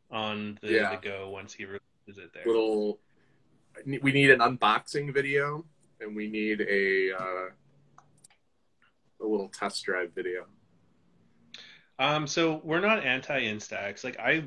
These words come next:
Speaker 1: really like Instax film. I just hate Instax cameras and Fuji. I don't, like, you know, Brian, your feelings on Instax?
Speaker 2: Yeah, I think it's great that it's cheap and it's reliable.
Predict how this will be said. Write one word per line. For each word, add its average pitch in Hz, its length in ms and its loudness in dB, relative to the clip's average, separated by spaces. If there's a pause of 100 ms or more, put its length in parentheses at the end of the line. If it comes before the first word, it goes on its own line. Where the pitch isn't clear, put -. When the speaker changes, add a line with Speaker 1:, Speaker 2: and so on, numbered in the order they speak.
Speaker 1:
really 120 260 -4
like 110 300 -4
Instax 104 480 -6
film. 120 440 -8
I 101 100 -6
just 107 280 -8 (320)
hate 110 320 -6
Instax 104 560 -10
cameras 101 600 -10
and 104 200 -16
Fuji. 101 500 -12 (1700)
I 107 60 -6
don't, 107 360 -6
like, 104 200 -4 (100)
you 110 100 -8
know, 101 100 -6 (100)
Brian, 104 500 -8
your 101 140 -8
feelings 113 360 -10
on 110 120 -8
Instax? 120 600 -14 (1000)
Speaker 2:
Yeah, 139 260 10
I 117 100 6
think 135 180 6
it's - 100 0
great 110 440 4
that 104 100 -2
it's - 180 -4
cheap 110 480 -4
and 95 160 -4
it's 90 220 -10
reliable. 90 880 0